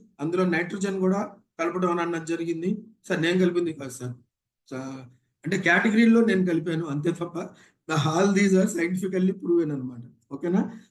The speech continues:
పద్దెనిమిది రకాలైనటువంటి మినరల్స్, కాల్షియం, క్లోరిన్, క్రోమియం, కోబాల్ట్, కాపర్, అన్ని, ఇవన్నీ కూడా మన బాడీకి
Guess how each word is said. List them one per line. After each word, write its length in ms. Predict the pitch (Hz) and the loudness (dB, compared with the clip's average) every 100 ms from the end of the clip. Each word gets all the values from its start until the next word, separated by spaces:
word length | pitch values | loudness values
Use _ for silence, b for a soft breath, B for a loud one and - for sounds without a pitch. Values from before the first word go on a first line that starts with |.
| - | -2
పద్దెనిమిది 420 | 160 160 202 196 | 0 4 4 4
రకాలైనటువంటి 800 | 190 190 185 180 185 180 180 185 | 2 0 0 2 0 -2 -4 -2
మినరల్స్, 580 | 175 151 180 196 165 131 123 _ _ _ 165 | -2 0 -2 -2 -4 -8 -16 _ _ _ -2
కాల్షియం, 460 | 170 180 175 156 | -2 -2 -4 -4
క్లోరిన్, 420 | 151 170 165 156 | -2 -2 0 -2
క్రోమియం, 480 | 151 175 170 160 151 | -2 -4 -2 -4 -4
కోబాల్ట్, 420 | 170 175 165 151 - | -4 -2 -2 -4 -4
కాపర్, 320 | 175 170 165 | -4 -4 -6
అన్ని, 220 | 160 233 220 | 0 0 0
ఇవన్నీ 580 | 175 175 185 277 311 | -2 -6 -4 0 2
కూడా 180 | 277 240 | 2 2
మన 140 | 220 196 | 2 0
బాడీకి 600 | 185 190 185 240 - | 0 0 0 -2 -4